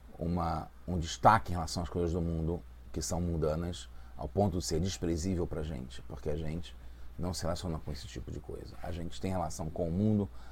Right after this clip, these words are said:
mas não ao ponto de ser transformado, ser impactado pelas coisas mundanas que são negativas.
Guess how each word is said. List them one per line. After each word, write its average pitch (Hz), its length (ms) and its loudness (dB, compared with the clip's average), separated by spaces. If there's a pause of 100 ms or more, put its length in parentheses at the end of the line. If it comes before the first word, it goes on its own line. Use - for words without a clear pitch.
(140)
mas 95 240 2
não 98 240 2
ao 92 100 4
ponto 95 380 0
de 92 300 2 (580)
ser - 280 2
transformado, 95 840 4
ser - 180 -2
impactado 87 760 2 (1300)
pelas 85 280 2
coisas 101 280 6
mundanas 95 540 4
que - 100 -6
são 82 160 -4
negativas. - 760 -8